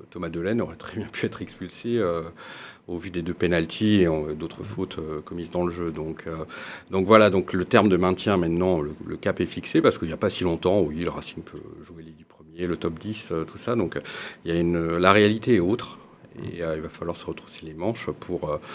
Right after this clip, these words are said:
se sortir de ce, de ce bas de classement,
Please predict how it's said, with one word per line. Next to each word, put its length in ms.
se 120
sortir 480
de 100
ce, 200
de 180
ce 240
bas 200
de 60
classement, 560